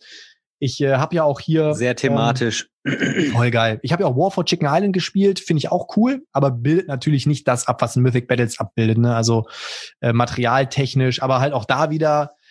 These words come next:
Speaker 1: ähm, Riesenmaterialschlacht, was die Miniaturen und sowas angeht, ne? Du hast den ganzen Tisch auf jeden Fall voll. Aber gut, aber auch da, ne, da hast du ja jetzt schon gesagt, hier, oh, hier Ragnarök und so, ne, werd ich zum Beispiel nicht reingehen,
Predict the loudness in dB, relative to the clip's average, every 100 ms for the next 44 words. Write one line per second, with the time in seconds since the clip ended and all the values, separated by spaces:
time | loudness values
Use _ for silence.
0 | _ _ _ -2 0 2 2 2 2 0
1 | 0 0 0 0 0 -2 0 -4 0 0
2 | 2 2 0 -2 0 0 0 0 -2 0
3 | 0 0 0 0 0 0 0 0 0 0
4 | 0 0 -2 -2 0 0 0 -2 0 0
5 | 0 -4 _ _ _ _ _ _ _ _
6 | -6 -2 0 0 0 -4 _ -20 _ -6
7 | -2 0 2 2 2 0 -4 -2 0 0
8 | -2 0 0 0 0 2 0 0 2 2
9 | 0 0 0 2 2 4 4 2 0 0
10 | 2 2 0 0 2 2 2 0 -2 -8
11 | -16 -10 -2 0 0 -2 0 0 0 0
12 | 0 0 2 2 2 0 -4